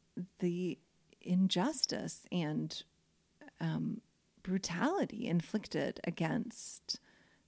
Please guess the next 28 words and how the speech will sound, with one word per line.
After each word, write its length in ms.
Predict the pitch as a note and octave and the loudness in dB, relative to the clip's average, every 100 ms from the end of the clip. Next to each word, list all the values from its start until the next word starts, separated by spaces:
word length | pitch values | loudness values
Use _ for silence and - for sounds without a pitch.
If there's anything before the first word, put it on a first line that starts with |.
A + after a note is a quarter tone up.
| _ - | _ -2
um, 400 | D#3+ D#3 - - _ _ _ _ | 0 0 -2 -6 _ _ _ _
Black 520 | A3+ - F3 D#3+ E3+ - | -8 -2 2 2 0 0
Americans 880 | E3 D#3 D3+ D3 D#3+ D#3 D#3 D#3 - | 0 0 -2 -4 -2 0 0 -2 -4
and 180 | - E3 | -2 -2
people 320 | - E3+ - D#3+ | -2 -4 -4 -6
of 100 | - | -6
color, 540 | D#3+ D3 D3 - D3+ - | -6 -4 -4 -4 -6 -2
and 420 | F3+ F3 E3 D#3+ - | 0 2 2 -2 -4
just 300 | F3+ - - | -4 -4 -2
the, 180 | E3+ E3 - _ - - - - _ _ _ C4+ - - - - | -2 -2 -10 _ -20 -20 -20 -20 _ _ _ -18 -16 -16 -16 -10
just 240 | - F3+ - _ _ _ _ _ _ _ _ | -6 -6 -8 _ _ _ _ _ _ _ _
ugliness, 880 | F3+ F#3+ F3+ F#3 E3+ C#3+ - F3+ - | 4 4 4 2 2 0 -4 -8 -6
to 140 | - F#3+ | -2 0
strip 420 | - - A#3 A#3 | 2 2 2 2
away 360 | G#3 E3 E3 | 2 2 0
the 140 | E3 E3 | 0 -2
mask 920 | D#3+ D#3 - - B3+ - - - - - - - | -2 0 4 6 6 4 0 -4 -10 -18 -18 0
and 200 | F#3 F3+ | 2 4
reveal 480 | F3 E3+ E3+ E3 D#3+ | 4 2 2 2 2
the 180 | E3 - | 0 0
ugliness 540 | D#3+ F3 D#3+ D#3 D3+ | -2 0 0 0 -2
and 160 | E3 E3+ | -2 0
demonic 500 | E3 D#3+ D3 E3 D3+ | 0 0 0 -2 -2
nature 300 | D#3 - - | -4 -2 -2
of 240 | E3+ - | 0 -2
white 180 | - - | -2 -4
supremacy. 560 | - - E3 D#3+ - - | -6 -6 -4 -4 -4 -4
And, 280 | - F3 E3 | 2 2 0